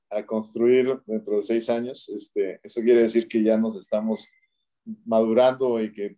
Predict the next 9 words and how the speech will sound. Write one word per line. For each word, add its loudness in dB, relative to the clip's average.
y -16
que -4
si -8
Biden 4
pudo 4
ser -2
presidente -4
a -2
los, -12